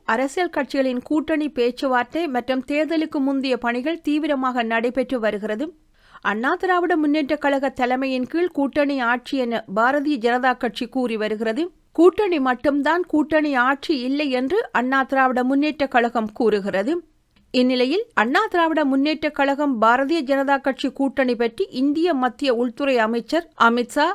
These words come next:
"தமிழ்நாட்டில் தேசிய ஜனநாயக கூட்டணி கண்டிப்பாக ஆட்சி அமைக்கும். கூட்டணி ஆட்சியில் பாரதிய ஜனதா கட்சி அங்கம் வகிக்கும். தமிழ்நாட்டில் அண்ணா திராவிட முன்னேற்ற கழகம் தலைமையின் கீழ் பாரதிய ஜனதா கட்சி இருப்பதால்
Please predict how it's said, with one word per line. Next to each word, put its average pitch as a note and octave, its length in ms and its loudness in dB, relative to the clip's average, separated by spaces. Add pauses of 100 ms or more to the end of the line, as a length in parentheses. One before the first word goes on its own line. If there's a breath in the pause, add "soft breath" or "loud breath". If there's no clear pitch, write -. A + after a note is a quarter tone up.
"தமிழ்நாட்டில் E4+ 760 2
தேசிய D4 400 0
ஜனநாயக D4 560 0
கூட்டணி C4+ 440 0
கண்டிப்பாக C4 640 0
ஆட்சி A#3+ 320 2
அமைக்கும். A#3+ 500 -2
கூட்டணி E4+ 520 2
ஆட்சியில் B3+ 520 2 (140)
பாரதிய D4+ 460 2
ஜனதா C4+ 360 4
கட்சி - 380 -2
அங்கம் C4 380 2
வகிக்கும். A#3 540 -2
தமிழ்நாட்டில் C#4 720 2
அண்ணா C#4 420 0
திராவிட E4 440 2
முன்னேற்ற C#4+ 460 0
கழகம் B3+ 380 0
தலைமையின் C4+ 540 0
கீழ் B3 320 0
பாரதிய C#4 400 4
ஜனதா C4 360 2
கட்சி A#3+ 320 -4
இருப்பதால் B3 560 0